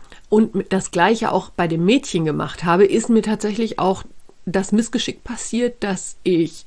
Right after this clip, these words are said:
Fäden abgeschnitten habe, die ich eigentlich noch brauchte. Da musste ich dann nochmal neu ansetzen, also ich sag mal zweiundsiebzig mal zwei,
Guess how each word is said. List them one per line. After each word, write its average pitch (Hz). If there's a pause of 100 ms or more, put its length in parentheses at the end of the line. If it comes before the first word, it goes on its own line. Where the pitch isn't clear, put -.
Fäden 190
abgeschnitten 175
habe, 165
die 160
ich -
eigentlich 170
noch 170
brauchte. 170 (1300)
Da 214
musste 220
ich 196
dann 165
nochmal 180
neu 175
ansetzen, 170
also 165
ich 156
sag 165
mal 165
zweiundsiebzig - (880)
mal 165
zwei, 165